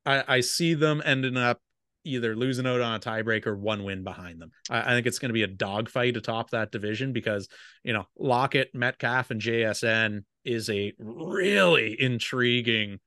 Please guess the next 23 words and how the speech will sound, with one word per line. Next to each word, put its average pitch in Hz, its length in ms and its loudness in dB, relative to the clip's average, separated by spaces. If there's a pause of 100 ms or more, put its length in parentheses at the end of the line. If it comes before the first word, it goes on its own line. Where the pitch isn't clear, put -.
(140)
wide 120 400 4
receiver 113 540 -2
trio 107 560 0
there. 92 260 -8 (260)
Uh, 160 220 2 (140)
I 139 80 4
think 180 180 2
the 214 100 6
thing 202 200 2
that's 185 180 4
really 127 300 4
holding 131 320 0
me 117 120 0
back 101 320 -6
at - 80 -2
this 170 200 0
point 214 360 2
is 117 200 2
just, - 420 0 (960)
I 156 100 4
don't 247 160 2
know 214 140 4
who 185 420 0